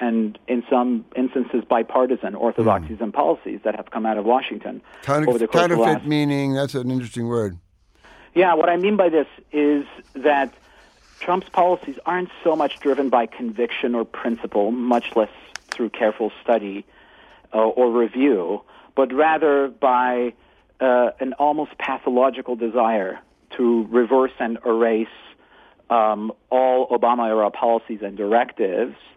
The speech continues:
Speaker 1: uh, but really, um, to, in the end, present a more cheapened and, uh, uh, uh, imitation of policies that we've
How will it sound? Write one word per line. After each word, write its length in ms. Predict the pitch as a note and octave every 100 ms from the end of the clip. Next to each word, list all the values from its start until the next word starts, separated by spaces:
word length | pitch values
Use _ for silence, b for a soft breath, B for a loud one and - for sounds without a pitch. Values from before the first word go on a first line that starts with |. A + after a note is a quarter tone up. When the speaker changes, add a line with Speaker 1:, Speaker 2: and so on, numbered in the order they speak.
| B B B B -
Speaker 1:
uh, 180 | C#3 C3+
but 300 | C#3 D#3+ D#3+
really, 460 | G3+ F3 D3+ D#3 _ -
um, 400 | C#3+ C#3 C#3 C3+ _ -
to, 160 | D3 C#3
in 160 | D#3 C#3+
the 160 | C#3
end, 220 | D3+ D#3 -
present 560 | D3 A#2+ D3+ D#3+ D3+ - -
a 140 | C3+ C3+
more 220 | C3+ B2+
cheapened 720 | - - D3+ E3 D3+ D3+ D3 - - -
and, 440 | C3 B2+ B2 A#2+ - - B2+
uh, 40 |
uh, 680 | A#2 A2 A2 - A#2 A2 G#2+
uh, 40 | B2 A2+ - -
imitation 800 | B2+ A#2 - C3+ B2+ C3 A#2 A2 - -
of 360 | A2+ A2+ A2 - -
policies 420 | - A#2+ B2+ B2
that 140 | A#2+ C3+
we've 180 | B2+